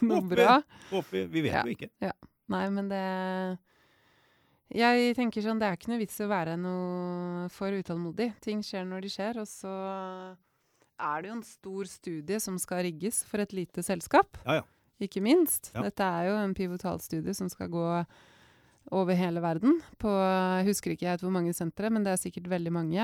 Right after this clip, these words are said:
Speaker 1: og det er en
Speaker 2: Ja.
Speaker 1: liten pasientgruppe. Altså,
Speaker 2: Ja.
Speaker 1: det, det er ikke noe enkel sak å sette i gang dette her. Det krever sine menn og
Speaker 2: Dette
Speaker 1: kvinner.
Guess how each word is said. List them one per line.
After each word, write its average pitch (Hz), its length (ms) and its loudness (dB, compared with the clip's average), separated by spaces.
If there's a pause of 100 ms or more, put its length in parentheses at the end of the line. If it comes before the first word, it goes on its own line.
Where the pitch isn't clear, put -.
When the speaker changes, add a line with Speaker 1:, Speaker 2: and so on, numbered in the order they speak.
(140)
Speaker 1:
og 208 60 0
det 196 80 2
er 170 60 2
en 175 80 2
Speaker 2:
Ja. 180 60 2
Speaker 1:
liten 170 280 -2
pasientgruppe. 170 840 -4 (160)
Altså, 156 400 -4
Speaker 2:
Ja. 160 80 -8 (840)
Speaker 1:
det, 165 140 4 (140)
det - 80 6
er - 100 0
ikke 220 160 -2
noe 233 240 4
enkel 175 420 0
sak 196 460 0
å 190 340 0
sette 190 300 -2
i - 20 -2
gang 180 220 -2
dette 190 240 -4
her. 233 380 2
Det 208 100 -6
krever 180 340 -2
sine 202 380 -2
menn 180 180 0
og 180 60 -2
Speaker 2:
Dette 175 160 0
Speaker 1:
kvinner. 107 260 0